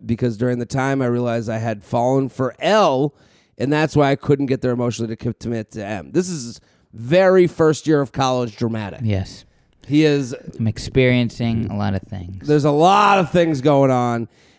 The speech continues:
Speaker 1: Uh, he kept comparing them. We never got to sex. That was, um, uh, part of my decision. Just thought it was important to note. A couple months later,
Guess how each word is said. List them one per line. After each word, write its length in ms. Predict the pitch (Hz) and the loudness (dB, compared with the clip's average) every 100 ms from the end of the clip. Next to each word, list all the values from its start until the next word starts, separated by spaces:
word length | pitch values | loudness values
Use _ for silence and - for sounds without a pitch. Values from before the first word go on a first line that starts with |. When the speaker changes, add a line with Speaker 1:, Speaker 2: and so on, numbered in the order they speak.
| _ - | _ 0
Speaker 1:
Uh, 680 | 127 131 127 123 123 123 113 _ _ - | 2 4 4 2 2 0 -4 _ _ -6
he 140 | 123 | -4
kept 220 | 131 143 - | -2 -2 -2
comparing 560 | 123 - 165 170 165 | -4 0 2 4 4
them. 220 | 165 160 156 | 2 2 0
We 100 | 135 | 0
never 160 | 127 | -2
got 140 | 123 120 | -4 -6
to 60 | |
sex. 360 | 107 143 139 - | -4 -2 -2 -4
That 120 | 120 | -6
was, 220 | 117 123 117 | -4 -4 -6
um, 180 | 113 101 | -10 -6
uh, 260 | 117 110 | -4 -4
part 240 | 107 117 117 | -4 -4 -4
of 40 | |
my 140 | 113 | -6
decision. 400 | 110 - 135 131 | -8 -2 -2 -2
Just 180 | 120 113 | -8 -8
thought 140 | 117 107 | -8 -8
it 40 | |
was 120 | 104 | -10
important 400 | 104 107 101 98 | -8 -8 -8 -10
to 40 | 104 | -12
note. 240 | 101 - _ _ _ | -12 -12 _ _ _
A 40 | - | -2
couple 200 | 160 165 | 0 2
months 200 | 156 131 | 0 2
later, 400 | 151 156 156 | 4 6 4